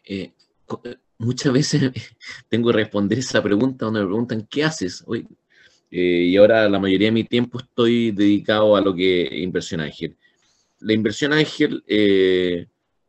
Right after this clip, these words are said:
em, es una forma de invertir en venture capital, pero donde tú también te involucras,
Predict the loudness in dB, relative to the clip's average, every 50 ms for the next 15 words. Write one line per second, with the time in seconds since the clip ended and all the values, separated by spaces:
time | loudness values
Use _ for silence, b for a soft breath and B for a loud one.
0 | _ _ _ -20 -20 _ _ _ _ _ _ _ _ _ _ _ _ _ _ -6
1 | -4 -4 -2 -4 -6 -8 -10 -12 -14 _ _ _ _ _ -2 -2 -2 -2 -6 -16
2 | -14 -8 -4 -2 -2 0 -2 -2 -4 -6 -2 0 0 0 0 -2 -6 -8 -8 -10
3 | -10 -8 -4 -2 -2 0 0 -2 -4 -4 _ -6 -4 -2 -2 -2 -2 -2 -4 -6
4 | -8 -12 -8 -4 -4 -4 -4 -4 -4 -4 -4 -6 -8 -12 _ _ _ _ _ _
5 | _ _ _ _ _ _ _ -2 0 0 2 2 2 0 0 -2 -2 -2 -2 -2
6 | -2 -2 -2 -2 0 0 -2 -2 -2 -4 -4 -4 -4 -4 -2 -2 -2 -2 0 2
7 | 2 0 0 0 -4 -6 -6 -6 -8 -12 -16 -18